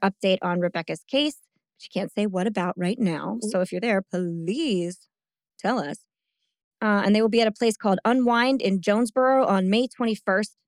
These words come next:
Speaker 1: She's gonna give me links to both of these, and we will provide them in the show notes.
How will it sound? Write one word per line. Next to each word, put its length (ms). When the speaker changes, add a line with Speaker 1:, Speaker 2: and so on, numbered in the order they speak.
Speaker 1:
She's 180
gonna 180
give 140
me 100
links 280
to 80
both 200
of 80
these, 280
and 120
we 80
will 140
provide 480
them 220
in 260
the 60
show 340
notes. 340